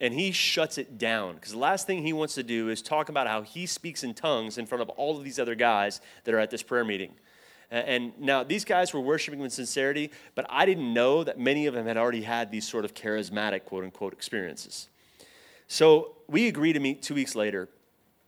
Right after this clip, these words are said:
Now, meanwhile, I'm still praying the words, "God, I want to experience your power so I can know whether or not it's for today."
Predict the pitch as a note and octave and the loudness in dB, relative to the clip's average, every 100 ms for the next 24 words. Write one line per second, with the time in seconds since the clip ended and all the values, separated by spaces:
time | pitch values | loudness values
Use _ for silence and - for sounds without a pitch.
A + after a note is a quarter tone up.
0 | _ _ _ - - C#3 D3 G3 E3+ D#3 | _ _ _ -20 0 2 4 2 4 4
1 | C3+ - F3 G3+ - G3 - E3 D#3 C3 | 4 2 0 0 0 0 2 0 2 0
2 | B2 C3 A2+ G#2+ - C#3+ C#3 C#3+ B2+ A#2+ | 0 2 2 -2 -6 0 2 2 0 -4
3 | A2 - C3+ B2+ B2 - D3+ A#2+ G#2+ - | -6 -6 -6 -6 -12 -6 -2 0 -2 -4
4 | A2+ A#2 A2+ A2 G#2+ G#2 G2+ G2 - G2 | -6 -6 -6 -4 -4 -6 -6 -8 -10 -14
5 | G#2+ G#2+ F#2 | -6 -4 -4